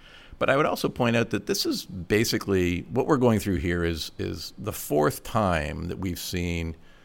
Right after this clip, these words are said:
a bit of a blip in this, in this recovery.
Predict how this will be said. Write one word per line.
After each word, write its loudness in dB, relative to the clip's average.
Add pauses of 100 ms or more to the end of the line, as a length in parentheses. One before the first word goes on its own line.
(420)
a 6
bit 6
of 4
a 2
blip 0
in -2
this, -8
in -6
this -8
recovery. -8